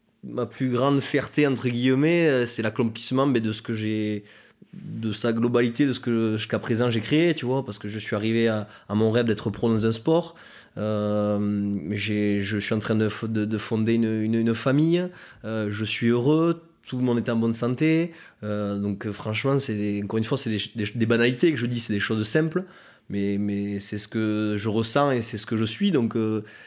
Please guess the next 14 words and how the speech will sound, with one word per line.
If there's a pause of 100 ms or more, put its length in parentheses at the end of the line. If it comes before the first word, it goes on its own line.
(160)
l'accomplissement
pour
l'instant,
c'est,
voilà,
c'est,
c'est
d'avoir,
d'avoir
fait,
ben,
tout
ce
chemin